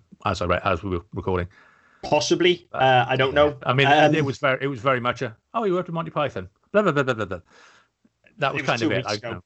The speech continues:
Speaker 2: so
Speaker 1: <laughs> Yeah,
Speaker 2: who
Speaker 1: exactly.
Speaker 2: knows? I can't, I can't remember what happened two days ago, uh, so, so I'm not sure. Um, but no, th-, as I say, thank you for writing in. I'm, I'm glad that there are people out there to whom this show matters so much that they got impassioned enough to write in, because,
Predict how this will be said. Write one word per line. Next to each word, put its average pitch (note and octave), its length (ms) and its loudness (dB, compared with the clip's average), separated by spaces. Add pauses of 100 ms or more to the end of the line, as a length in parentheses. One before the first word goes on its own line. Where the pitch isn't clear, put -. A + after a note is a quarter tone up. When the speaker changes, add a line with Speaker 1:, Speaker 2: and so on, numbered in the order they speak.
Speaker 2:
so - 180 -12
Speaker 1:
<laughs> B2 280 -8
Yeah, C#3+ 120 -8
Speaker 2:
who D#3 80 -14
Speaker 1:
exactly. D#3 200 0
Speaker 2:
knows? A2+ 240 -8
I D#3 120 2
can't, D3+ 240 -2
I C#3+ 80 0
can't D3 180 -6
remember B2 240 -6
what A2 100 -6
happened A2 240 -12
two A2+ 120 -12
days G#2 220 -12
ago, G2 240 -14 (140)
uh, G#2+ 280 -6
so, A2 320 -10
so A#2+ 180 -8
I'm A#2 80 -6
not A2+ 160 -10
sure. A2 280 -8
Um, D3 260 4
but F3+ 160 -2
no, F3 240 2 (320)
th-, E3 200 0
as D3 140 -6
I C#3+ 40 -10
say, A#2 200 -10
thank C#3 240 -6
you C3 60 -14
for C3+ 60 -8
writing B2 220 -4
in. A#2+ 220 -6
I'm, B2 220 -6
I'm C3+ 120 -2
glad D#3 480 2 (200)
that C3 320 -6
there C3+ 160 -2
are B2+ 120 2
people B2 280 -8
out A#2 180 -4
there A2+ 160 -2
to A2+ 100 -10
whom B2 220 -4
this A2+ 120 -4
show A2+ 220 -2
matters A#2+ 440 -2
so G#2+ 240 -4
much - 580 -8
that A#2+ 120 -8
they A#2 80 -4
got G2+ 200 -4
impassioned A2+ 500 -2
enough G#2 240 -6
to A#2 180 -4
write G2+ 280 -4
in, G#2 220 -8
because, C3 600 2